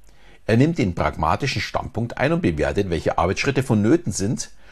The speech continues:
und welche Voraussetzungen geschaffen werden müssen, um das Geträumte umzusetzen. So, und im dritten Sessel sitzt jetzt der Kritiker. Er prüft die Ideen und Vorgaben der anderen.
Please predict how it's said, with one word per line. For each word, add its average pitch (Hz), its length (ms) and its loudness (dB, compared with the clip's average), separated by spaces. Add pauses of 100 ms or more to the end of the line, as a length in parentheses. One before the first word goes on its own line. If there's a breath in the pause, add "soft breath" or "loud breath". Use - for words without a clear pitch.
und - 100 -4
welche 120 220 4
Voraussetzungen 131 600 4
geschaffen 82 380 -2
werden 85 280 0
müssen, 135 320 -4 (260)
um 170 380 4 (680)
das - 200 0
Geträumte 98 580 -2
umzusetzen. - 720 -6 (1300 loud breath)
So, 185 120 2
und 175 40 8
im 123 140 8
dritten 170 260 6
Sessel 143 260 4
sitzt 135 220 0
jetzt - 180 -2
der 85 100 0
Kritiker. - 440 0 (960 soft breath)
Er 78 200 0
prüft 104 400 0
die 127 80 2
Ideen 143 280 4
und 120 120 0
Vorgaben 82 580 2
der 127 160 4
anderen. 110 420 4